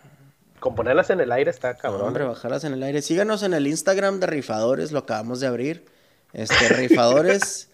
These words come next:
Speaker 1: <laughs>
Speaker 2: no, Podcast Rifadores, así se llama el, el Instagram de,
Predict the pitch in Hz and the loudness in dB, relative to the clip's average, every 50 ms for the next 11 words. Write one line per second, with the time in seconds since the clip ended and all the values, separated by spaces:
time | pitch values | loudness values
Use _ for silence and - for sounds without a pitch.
0 | _ _ _ _ _ _ - 139 156 - - - - - 208 208 208 - 233 233 | _ _ _ _ _ _ -2 0 0 0 -2 -2 4 4 4 4 4 4 2 2
1 | 226 233 - - - 170 175 160 - 151 147 151 143 120 104 101 - - - 113 | 2 2 -2 -4 -2 -2 -2 2 4 6 6 6 4 2 0 -6 -10 -12 -12 -10
2 | - - - 156 160 156 156 160 156 156 151 147 127 113 120 120 131 131 - 160 | -8 -6 -2 0 0 2 2 2 0 0 0 -2 -2 -4 -4 -6 -6 -6 -4 -2
3 | 147 143 143 139 131 135 131 123 113 110 104 95 - | -2 -2 -2 -2 -4 -4 -4 -4 -4 -6 -8 -10 -8